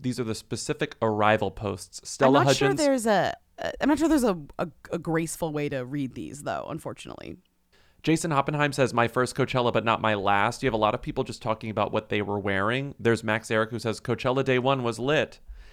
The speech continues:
Speaker 1: And then you have Maura Higgins just say, "Coachella, Ferris wheel." Zoe Deutsch said, "We found a pink wall at Coachella and are doing a hashtag, hashtag ad, hashtag H and M, hashtag H and M X M E."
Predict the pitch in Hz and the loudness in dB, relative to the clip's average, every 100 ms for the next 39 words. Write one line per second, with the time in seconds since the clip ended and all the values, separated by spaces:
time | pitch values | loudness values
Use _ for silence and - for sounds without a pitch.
0 | - 113 120 117 113 117 110 98 - - | -10 -4 -4 -4 -4 0 0 -2 -8 -10
1 | 113 120 120 120 123 127 - 117 - 107 | -2 0 2 2 0 -2 -2 -4 0 -2
2 | - - 131 151 147 117 120 110 107 107 | -2 -6 -4 0 0 -2 -2 0 0 -2
3 | 110 107 123 - - - _ - 104 131 | -4 -4 -4 -10 -20 -20 _ -6 2 2
4 | 131 113 123 - 117 104 123 135 127 131 | 4 2 0 0 -2 0 0 0 0 -2
5 | 123 120 120 110 123 110 127 117 104 107 | 0 4 4 4 -2 0 2 4 2 0
6 | 104 104 101 113 117 - 104 92 - - | -2 -2 -2 0 -2 -2 -2 -2 -4 -20
7 | - - 117 - 117 - 107 107 95 104 | -10 -2 -2 0 0 2 2 2 2 -2
8 | 101 107 104 - 104 104 101 101 - - | 0 -2 -2 -4 -4 -4 -6 -6 -14 -6
9 | 131 117 123 107 - 117 - 107 104 - | -2 0 0 0 0 -2 -2 -2 -2 0
10 | - 107 - 101 101 98 110 104 | 0 0 -2 -4 -4 -4 -4 -4